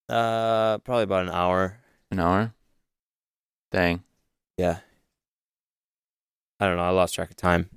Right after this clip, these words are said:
Speaker 2: You lost track of time?
Speaker 1: Yep.
Speaker 2: You, you got many darts in your drink?
Speaker 1: I got many darts in my drink.
Speaker 2: Oh, Jesus. Wow.
Speaker 1: Yeah.
Speaker 2: So what? You just, you don't,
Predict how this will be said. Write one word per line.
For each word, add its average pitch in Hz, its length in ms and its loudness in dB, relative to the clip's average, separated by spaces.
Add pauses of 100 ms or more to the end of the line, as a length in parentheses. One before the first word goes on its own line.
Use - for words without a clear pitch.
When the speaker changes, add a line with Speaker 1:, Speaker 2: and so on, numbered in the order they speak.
Speaker 2:
You - 80 -10
lost 107 240 0
track 123 180 0
of 113 80 -10
time? 120 380 0
Speaker 1:
Yep. 95 180 4 (340)
Speaker 2:
You, 104 260 2
you 113 140 -8
got 107 280 4 (120)
many 110 340 0
darts 104 580 0 (100)
in 107 120 0
your 110 120 0
drink? 135 600 -2
Speaker 1:
I 104 60 -2
got 92 160 2
many 95 280 -2
darts 87 320 -2
in 87 60 -6
my 87 100 -2
drink. 87 560 -2
Speaker 2:
Oh, 87 140 2
Jesus. 87 540 0 (920)
Wow. 90 280 -2 (920)
Speaker 1:
Yeah. 82 120 4
Speaker 2:
So 98 200 2 (140)
what? 95 260 0 (260)
You 101 100 -2
just, 92 280 -2 (1040)
you 92 100 -6
don't, 92 280 2